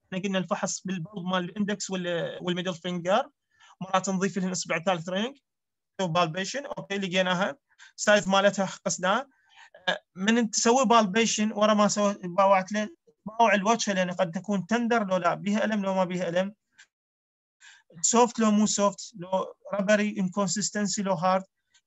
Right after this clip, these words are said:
الشيب مالتها مث-، مثلا فكره ما بيها انه انت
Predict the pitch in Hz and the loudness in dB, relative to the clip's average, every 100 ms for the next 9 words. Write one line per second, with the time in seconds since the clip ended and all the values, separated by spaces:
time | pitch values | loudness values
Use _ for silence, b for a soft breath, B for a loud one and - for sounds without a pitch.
0 | - - 254 196 208 220 220 214 208 196 | -6 4 4 6 4 4 2 2 2 0
1 | 208 196 190 180 196 190 190 _ _ _ | -4 -10 -8 -2 2 0 -2 _ _ _
2 | _ _ _ 330 - 269 240 220 190 185 | _ _ _ -6 2 4 6 4 4 2
3 | 180 - - 220 247 233 214 208 | -2 -4 -2 -2 0 0 0 -2